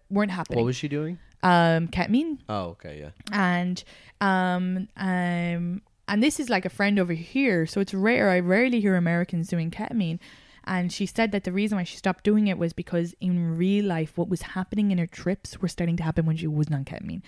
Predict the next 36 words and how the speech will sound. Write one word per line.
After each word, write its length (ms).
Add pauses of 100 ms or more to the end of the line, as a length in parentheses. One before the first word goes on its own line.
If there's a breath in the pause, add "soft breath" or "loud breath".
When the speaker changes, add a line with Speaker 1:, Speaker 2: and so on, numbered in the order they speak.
Speaker 2:
Weird. 380
Speaker 1:
So 100
she 160
went 300
to 180
a, 460 (260)
a, 300 (160)
a 120
therapist 720
or 140
a 60
psychiatrist 800
or 80
whatever, 440 (300 loud breath)
and 160
they 100
were 100
like, 280
"Yeah, 160
you 180
need 200
to 80
pull 180
back 240
on 140
that." 260
Speaker 2:
Yeah. 80
Speaker 1:
But, 140
um, 360
Speaker 2:
Ketamine 340
is 100
made 160
in 100
a 60
factory 420
too. 300